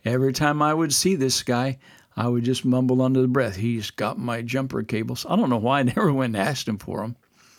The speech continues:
But boy, I held that against him and held that against him until finally one day God said, "Let it go.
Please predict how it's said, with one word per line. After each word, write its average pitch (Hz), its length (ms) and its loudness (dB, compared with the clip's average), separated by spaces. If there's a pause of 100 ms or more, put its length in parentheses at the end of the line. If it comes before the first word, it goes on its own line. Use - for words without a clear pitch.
(600)
But 117 120 -10
boy, 120 160 2
I 127 120 2
held 123 280 2
that 123 160 2
against 123 380 0
him 120 120 2
and 113 160 -2
held 120 200 0
that 120 140 0
against 120 400 -2
him 113 120 0
until 113 340 0
finally 123 420 -2
one 117 240 -2
day 117 300 -2 (340)
God 117 280 0
said, 110 360 -2
"Let 123 300 0
it - 280 -2 (340)
go. 113 440 0